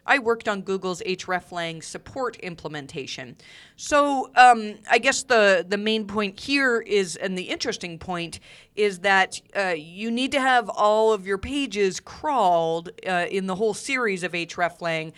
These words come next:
for it to work properly. Um, so if you're finding you've implemented hreflang and Google's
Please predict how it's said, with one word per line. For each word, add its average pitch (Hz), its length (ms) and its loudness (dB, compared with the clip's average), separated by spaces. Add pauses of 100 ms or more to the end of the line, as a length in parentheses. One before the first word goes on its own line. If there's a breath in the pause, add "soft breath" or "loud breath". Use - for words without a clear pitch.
(120 loud breath)
for 202 240 0
it 185 100 -6
to 190 80 -8
work 185 320 -6
properly. 151 720 -4
Um, 147 440 -8
so 190 160 -4
if 170 120 -6
you're 185 100 -4
finding 247 440 0
you've 190 160 -4
implemented 214 640 -2 (240 loud breath)
hreflang 202 720 -4
and 170 160 -8
Google's 233 220 -6